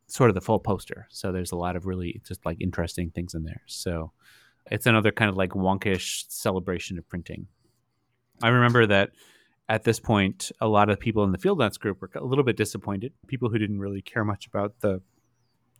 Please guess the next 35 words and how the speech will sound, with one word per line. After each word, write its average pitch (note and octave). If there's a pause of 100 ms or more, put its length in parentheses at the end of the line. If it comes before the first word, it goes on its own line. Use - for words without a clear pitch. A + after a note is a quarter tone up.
(140)
process A2+
of G#2
printing, A#2 (580)
they A#2
didn't G#2
really G2+
like F#2
this F#2+
because G#2+
aesthetically A2+
it G2+
looks G#2
very G2
much F2+
like E2+ (140)
Three F2+
River, F2+
or G#2
Two A2
Rivers F2+
and E2 (1080)
Letterpress. F#2+
So E2+ (720)
I B2+
just D#3+
remember G#2+ (380)
I A#2
being A#2+
a G#2+
big G2+
fan G#2
of, F#2
like, F#2
the G2
ruled, F#2+